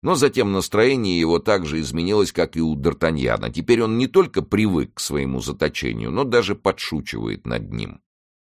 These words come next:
«Тем лучше», — сказал Атос, — «тем лучше».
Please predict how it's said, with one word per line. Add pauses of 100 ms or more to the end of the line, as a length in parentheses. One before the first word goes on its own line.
(360)
«Тем
лучше», —
сказал
Атос, — (320)
«тем
лучше».